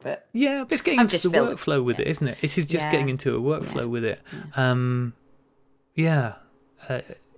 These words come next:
Speaker 2: and it's funny whether you can easily incorporate it into your workflow, 'cause, you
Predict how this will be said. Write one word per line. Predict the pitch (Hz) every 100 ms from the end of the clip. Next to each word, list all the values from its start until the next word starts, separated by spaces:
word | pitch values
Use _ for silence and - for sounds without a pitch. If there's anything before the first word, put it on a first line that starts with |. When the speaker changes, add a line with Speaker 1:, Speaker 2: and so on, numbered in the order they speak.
| _ - 180
Speaker 2:
and | 165 165 165 175
it's | -
funny | 165 151
whether | 135 139
you | 139
can | 151
easily | 147 123 117
incorporate | 117 - 135 - 117 113
it | 127
into | 117 - -
your | 113
workflow, | - - 117 110
'cause, | -
you | 123